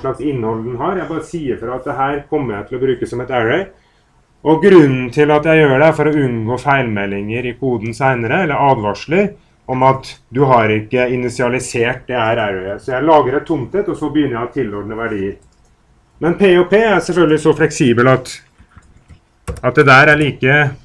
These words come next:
like godkjent det, altså, å la være å ta det med. Men det er faktisk, eh, man slipper en god del feil ved å bare venne seg til å skrive den første linja der på linje to.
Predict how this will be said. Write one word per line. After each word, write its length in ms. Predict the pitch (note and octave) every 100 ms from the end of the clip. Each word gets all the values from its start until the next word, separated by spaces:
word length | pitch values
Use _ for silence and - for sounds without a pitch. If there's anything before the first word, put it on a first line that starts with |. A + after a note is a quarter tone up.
| _ -
like 300 | E3 D#3 D3+
godkjent 400 | E3+ D3 C3+ B2 A#2+
det, 120 | D#3+
altså, 240 | B2 G2 - - _ _
å 140 | - B2
la 80 | B2+
være 320 | A2+ G#2 G#2+ G#2+
å 20 |
ta 120 | A#2
det 80 | A2+ G#2+
med. 160 | G2+ - _ _ _ _ _ _ _ _ -
Men 120 | D3
det 120 | F#3
er 80 | F3+
faktisk, 480 | F#3+ F#3 E3+ D#3+ - F3+
eh, 320 | D#3+ D#3 D3+ C3 - _ _ _ _ _ _ _ _ _ _ -
man 100 | D3+
slipper 380 | F3 C#3+ - D3+
en 80 | C#3+
god 220 | C#3+ C3+
del 240 | B2+ B2+ G#2+ _ _ _ - _ _ _ _ - -
feil 380 | D#3 G3 A#3 - - _ _ _ -
ved 200 | B2+ C#3
å 20 | C#3 C#3 _ _ _ _ _ - - - _ _
bare 240 | C#3+ C#3
venne 240 | C#3+ C3 G2
seg 160 | G#2
til 160 | B2 B2
å 60 | A#2
skrive 420 | C#3 B2 G#2 A2 A2 - _ _ -
den 100 | B2
første 300 | C#3 - A#2+
linja 240 | B2 A2
der 140 | G2 G#2+
på 140 | A#2
linje 220 | A2+ A2+
to. 140 | B2